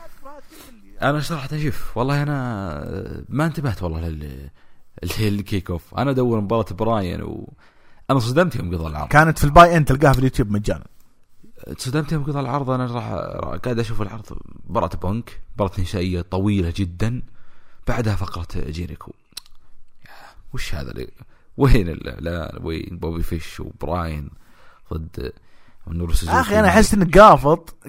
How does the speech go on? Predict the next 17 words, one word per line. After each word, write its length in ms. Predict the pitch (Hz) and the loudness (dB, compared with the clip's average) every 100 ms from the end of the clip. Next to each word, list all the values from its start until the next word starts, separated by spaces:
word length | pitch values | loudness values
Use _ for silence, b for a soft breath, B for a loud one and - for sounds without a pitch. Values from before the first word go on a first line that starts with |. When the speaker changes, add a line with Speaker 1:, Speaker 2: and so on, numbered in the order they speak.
| 143 | 6
Speaker 2:
قافط 320 | 196 156 160 | 8 8 4
ان 120 | 156 | 2
الجمهور 320 | 147 160 190 | 2 4 4
ما 100 | 147 | 4
حبيق-، 340 | 151 165 147 147 | 4 4 2 4
ما 120 | 180 | 6
بيقعد 340 | 175 120 117 | 6 4 0
لين 120 | 127 | 0
الساعه، 340 | 123 - 131 107 | 0 2 0 0
بالنسبه 300 | 117 135 135 | 0 2 4
لتوقيتهم 480 | - - 139 127 123 | 4 6 4 2 4
ما 100 | 147 | 4
بيقعد 240 | 156 127 | 4 2
لين 100 | 123 | 2
الساعه 200 | 113 123 | 2 2
احداعش 300 | 156 123 104 | 2 2 2
يتابع. 320 | - 98 92 | 2 0 0